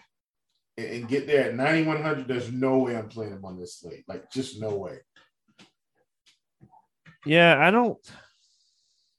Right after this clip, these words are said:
Speaker 2: I don't know. Seattle has just, they've struggled so much recently.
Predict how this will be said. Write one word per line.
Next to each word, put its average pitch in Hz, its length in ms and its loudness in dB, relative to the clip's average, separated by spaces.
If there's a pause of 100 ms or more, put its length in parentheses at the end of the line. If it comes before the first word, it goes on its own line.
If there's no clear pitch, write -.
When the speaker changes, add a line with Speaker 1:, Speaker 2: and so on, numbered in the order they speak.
(1400)
Speaker 2:
I 123 100 -4
don't 113 160 0
know. 110 340 4 (120)
Seattle 180 580 6
has 120 240 0
just, 117 400 -4
they've 117 260 2
struggled 127 720 2
so 147 420 2
much 117 640 2 (360)
recently. 107 640 -2